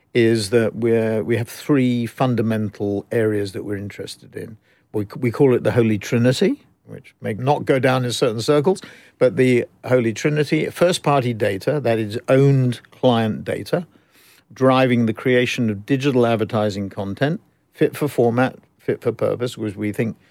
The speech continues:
the, the classic holding companies, which I tried to run one for thirty-three years or so, uh, that their structures and their approaches and their routing in analog services is causing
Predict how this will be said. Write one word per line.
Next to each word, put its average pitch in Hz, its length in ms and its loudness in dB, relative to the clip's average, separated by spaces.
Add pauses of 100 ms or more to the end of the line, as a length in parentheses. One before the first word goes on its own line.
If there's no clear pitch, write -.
(400)
the, 104 220 -4
the 107 160 -6
classic - 500 -2
holding 131 420 2
companies, 123 480 0
which 98 300 -8
I 110 160 -6
tried 107 380 -4
to 104 100 -6
run 104 360 -4
one 104 320 -4
for 101 240 -6 (640)
thirty-three 107 540 0
years 113 280 2
or 101 160 0
so, 123 500 2
uh, 113 380 -2
that 123 240 -2
their 127 180 4
structures 110 1000 -2
and 113 200 -6
their 104 160 -2
approaches 107 760 -2
and 107 360 -8
their 107 220 -2
routing 110 580 -2
in 104 340 -6 (120)
analog 110 500 -2
services 98 640 -2
is 95 280 -16
causing 98 440 -6